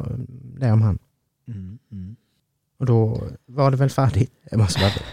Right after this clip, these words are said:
Speaker 1: <laughs> dubbelkolla
Speaker 2: Men,
Speaker 1: att jag hade något
Speaker 2: ja.
Speaker 1: mer på programmet, men jag tror inte det. Veckans grej. Nej, mm, mm, ja.
Speaker 2: Mm.
Speaker 1: Nej, hade du något att tillägga, eller?
Speaker 2: Nej, jag bara, för då, jag kommer att tänka på, eftersom jag sa Newton där,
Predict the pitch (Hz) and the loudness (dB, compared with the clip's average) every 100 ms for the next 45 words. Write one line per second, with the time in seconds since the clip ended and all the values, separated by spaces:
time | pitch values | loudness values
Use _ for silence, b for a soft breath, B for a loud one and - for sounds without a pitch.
0 | - - - - 113 107 104 - 139 139 | -18 -20 -20 0 2 4 4 6 8 8
1 | 135 101 107 98 101 110 104 - 101 101 | 6 4 4 6 4 6 4 2 4 6
2 | 107 104 104 113 101 92 - _ _ _ | 6 4 4 2 2 -4 -8 _ _ _
3 | - 117 101 104 98 - 120 160 - 123 | -6 -4 -2 -2 -2 2 4 4 6 4
4 | 165 - 156 - - 127 151 123 110 - | 4 2 0 0 -2 -2 0 0 0 -4
5 | - 131 143 123 123 139 - 135 110 98 | -6 -4 -2 -2 0 -2 -4 -2 0 0
6 | 107 143 - - - 143 143 131 139 135 | -2 -4 -8 -20 0 6 8 8 6 6
7 | 120 139 127 131 117 117 113 120 117 98 | 4 2 4 2 2 2 2 0 0 -2
8 | 104 104 107 110 110 - 107 104 104 98 | -2 -2 0 -2 -2 0 0 2 2 4
9 | 98 92 92 123 135 107 92 | 2 0 -2 2 4 4 2